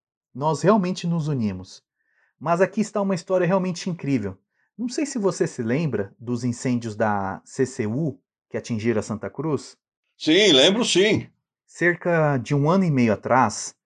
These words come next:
Speaker 1: eh, nós perdemos cerca de novecentas casas.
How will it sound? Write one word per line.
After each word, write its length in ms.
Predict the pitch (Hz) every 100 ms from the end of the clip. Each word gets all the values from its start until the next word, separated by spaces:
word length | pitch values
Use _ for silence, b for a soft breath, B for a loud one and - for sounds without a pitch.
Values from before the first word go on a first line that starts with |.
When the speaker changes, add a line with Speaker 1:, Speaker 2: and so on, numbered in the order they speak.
| _ _ -
Speaker 1:
eh, 180 | 113 113
nós 220 | 123 135
perdemos 880 | - 139 113 135 139 139 139 127 - _ _ _
cerca 440 | - 147 147 156
de 100 | 135
novecentas 680 | 139 143 135 - 175 175 165
casas. 560 | - 104 92 85 -